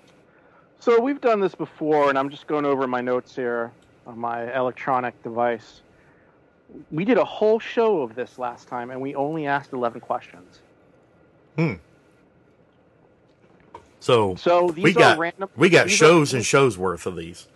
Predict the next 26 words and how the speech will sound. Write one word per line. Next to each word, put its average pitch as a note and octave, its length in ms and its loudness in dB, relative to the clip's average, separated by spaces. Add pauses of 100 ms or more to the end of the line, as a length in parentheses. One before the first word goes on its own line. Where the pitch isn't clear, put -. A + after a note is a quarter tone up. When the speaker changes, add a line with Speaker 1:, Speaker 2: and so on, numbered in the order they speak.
(260)
Speaker 1:
Yeah, A#2 260 -6 (140)
these F#3 220 -10
are G3+ 100 -4
just E3 240 -16
random D#3 360 -8
questions. C#3 760 -4 (880)
Uh, C3 300 2
they're C3+ 180 -6
not D3+ 200 -4
trivia D#3 360 -6
questions. C3 680 -8
They're E3+ 120 -10
just G#3+ 320 -12 (680)
kinda A#3 220 -4
what-if F3 540 -2
questions. C#3 760 -10 (1200)
And C3+ 400 -2
they C#3+ 160 2
can D3+ 180 -8
be C3+ 180 -8
asked C#3 340 -2
of C3+ 80 -10
anyone G#2 460 -10 (280)
in A2+ 120 -14
this G#2+ 180 -12
fandom. G2 440 -14